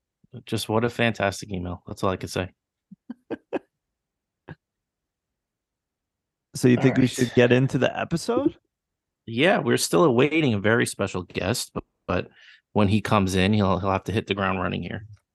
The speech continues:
Speaker 2: Yeah, that's what happens. Listen, gotta be on time. The best ability
Speaker 1: Let the boys
Speaker 2: is availability.
Speaker 1: That's right. Let the boys watch waits for no man.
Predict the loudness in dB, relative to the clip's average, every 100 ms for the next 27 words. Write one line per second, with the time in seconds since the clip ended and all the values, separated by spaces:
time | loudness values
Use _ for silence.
0 | -18 -12 -12 -12 -20 -18 -10 -6 -4 -2
1 | -4 -6 -4 -4 -4 -6 _ _ _ _
2 | _ _ _ _ _ _ _ _ _ _
3 | _ _ _ _ _ _ -6 -2 2 4
4 | 4 4 2 0 -4 _ _ 0 4 4
5 | 4 4 6 8 8 6 2 2 2 4
6 | 4 4 4 4 4 2 0 -2 -4 -8
7 | -12 _ _ _ _ _ _ _ _ _
8 | _ -6 -6 -4 -4 -2 -2 -4 -2 0
9 | 0 2 0 0 -4 -6 -6 -6 -6 -6
10 | -4 -4 -6 -10